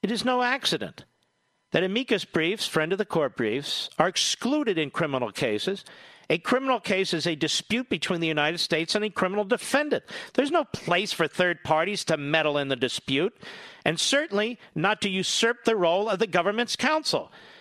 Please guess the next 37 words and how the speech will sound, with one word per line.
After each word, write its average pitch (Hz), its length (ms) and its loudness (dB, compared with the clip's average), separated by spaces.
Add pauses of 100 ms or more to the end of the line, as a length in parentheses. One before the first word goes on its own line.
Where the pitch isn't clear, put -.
(140)
For 208 160 -2
the 220 100 2
court 311 380 0
to 233 80 2
allow 220 440 2
another 208 440 2
to 160 140 -2
stand 262 500 0
in 226 80 -2
the 190 80 0
place 214 440 0
of 180 160 2
the 175 120 0
government 147 520 0 (420)
will 156 100 2
be 208 140 2
a 202 60 2
violation 233 840 0 (240)
of 180 100 2
the 214 100 2
separation 208 640 0
of - 140 -2
powers. 117 580 0 (1080)
Absolutely 208 680 2
right. 180 260 2
This 180 160 0
is - 0 -
a - 40 -2
strong 196 380 0
brief, 170 320 0
but 139 140 -2
the 139 80 0
judge 170 320 0
is 123 100 -6
apparently 160 360 -2
quite - 380 -2
dense. - 420 -4